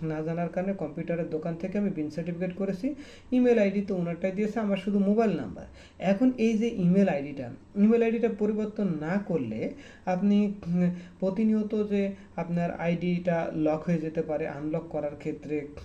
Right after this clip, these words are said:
আপনার ভ্যাট রিটার্ন জমা দেওয়ার যে নোটিফিকেশন সেটা মেইলে যায়। তার মানে ইমেইল আইডি একটা ভাইটাল পয়েন্ট। ইমেইল আইডি ছাড়া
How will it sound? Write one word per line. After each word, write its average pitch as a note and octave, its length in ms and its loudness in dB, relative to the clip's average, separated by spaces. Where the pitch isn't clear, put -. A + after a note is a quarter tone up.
আপনার C#3+ 280 -6
ভ্যাট D#3 220 -2
রিটার্ন D#3+ 240 -2
জমা D3+ 280 -4
দেওয়ার D3 220 -4
যে D3 80 -4
নোটিফিকেশন D#3 720 -4
সেটা D#3 280 -4
মেইলে D#3 380 0
যায়। C#3 200 -6
তার G3 120 6
মানে A#3 240 2
ইমেইল A#3 300 4
আইডি A#3+ 300 2
একটা A3+ 200 0
ভাইটাল F#3+ 500 2
পয়েন্ট। G#2 260 -8
ইমেইল A#3 240 6
আইডি A#3 200 2
ছাড়া G#3+ 240 -2